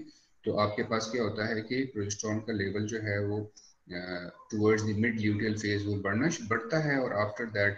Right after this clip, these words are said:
वो आहिस्ता आहिस्ता डिक्लाइन होना शुरू होता है। अगर fertilization नहीं होती तो वो decline होना शुरू कर जाता है और फिर वो आहिस्ता आहिस्ता वापस normal पे आता है, जिसकी वजह से फिर दोबारा जो है ट्वेंटी एट डे पे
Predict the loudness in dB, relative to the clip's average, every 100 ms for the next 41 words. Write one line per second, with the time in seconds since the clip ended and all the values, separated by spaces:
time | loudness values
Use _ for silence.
0 | -4 -20 _ 0 2 2 0 -2 0 0
1 | 0 -4 -2 -2 -2 -4 -4 -4 -4 -2
2 | -4 -6 -4 -6 -6 -6 -4 -4 -4 -6
3 | -6 -4 -4 -6 -12 -16 -18 -20 _ -2
4 | 0 0 -2 -2 -2 -2 -2 -4 -6 -6
5 | -6 -6 -8 -8 -8 -8 -8 -10 -10 -12
6 | -8 -8 -8 -10 -12 -14 -14 -16 _ _
7 | _ -6 -4 -2 -2 -4 -10 -20 _ _
8 | -8 -6 -6 -8 -2 0 2 0 0 -2
9 | -2 -2 -2 0 -2 -4 -4 0 0 -2
10 | -4 -4 -4 -4 0 0 0 -2 -2 -4
11 | -6 _ -8 -6 0 0 2 0 0